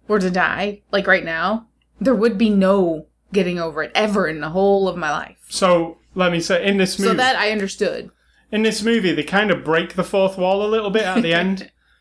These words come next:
Speaker 2: Because
Speaker 1: You have to know what's happened
Speaker 2: Yeah, if
Speaker 1: for
Speaker 2: you're,
Speaker 1: this
Speaker 2: if
Speaker 1: last
Speaker 2: you're a
Speaker 1: Bridesmaids
Speaker 2: fan
Speaker 1: movie.
Speaker 2: of Fast and the Furious, you understand what's going on immediately.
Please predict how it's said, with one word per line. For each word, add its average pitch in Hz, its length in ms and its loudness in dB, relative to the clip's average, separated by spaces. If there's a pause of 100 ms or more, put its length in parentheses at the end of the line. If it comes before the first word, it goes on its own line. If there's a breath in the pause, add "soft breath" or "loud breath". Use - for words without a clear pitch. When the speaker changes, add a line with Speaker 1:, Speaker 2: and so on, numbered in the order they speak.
(280)
Speaker 2:
Because 165 380 0
Speaker 1:
You 220 60 4
have 254 320 -2
to 254 100 0
know 208 380 2
what's 185 220 -2
happened 175 640 -4
Speaker 2:
Yeah, 165 160 4
if 156 140 -2
Speaker 1:
for 214 60 -4
Speaker 2:
you're, 214 120 4
Speaker 1:
this 208 100 -2
Speaker 2:
if 190 60 -2
Speaker 1:
last 196 120 2
Speaker 2:
you're 220 120 4
a 214 40 4
Speaker 1:
Bridesmaids 202 220 0
Speaker 2:
fan 175 220 2
Speaker 1:
movie. 147 120 0
Speaker 2:
of - 40 -14
Fast 147 240 0
and 151 80 -2
the 143 60 -4
Furious, 151 320 0
you 170 120 4
understand 156 420 0
what's 147 160 -4
going 151 220 -2
on 127 180 -12 (420)
immediately. 156 640 0